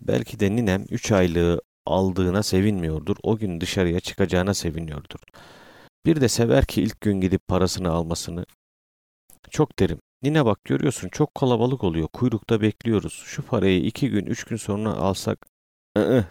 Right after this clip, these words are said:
der. "Orada benim gibi dul kadınları görüyorum, onlarla konuşuyoruz."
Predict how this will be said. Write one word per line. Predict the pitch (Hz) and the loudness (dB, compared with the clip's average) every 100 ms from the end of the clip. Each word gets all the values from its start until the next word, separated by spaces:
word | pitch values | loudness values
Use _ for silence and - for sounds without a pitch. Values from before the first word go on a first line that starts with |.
| - | -6
der. | 76 - _ _ _ _ _ | -8 -8 _ _ _ _ _
"Orada | 92 113 123 107 | -2 2 4 2
benim | 92 117 117 | 2 0 0
gibi | 90 92 | 0 0
dul | 107 104 | 0 0
kadınları | 95 87 87 90 92 | 0 0 0 0 0
görüyorum, | 85 80 80 82 104 | -2 -2 -2 -4 -4
onlarla | 101 110 92 85 | -4 -2 0 -2
konuşuyoruz." | - - 107 - 98 78 - | -4 -4 -8 -4 -4 -4 -10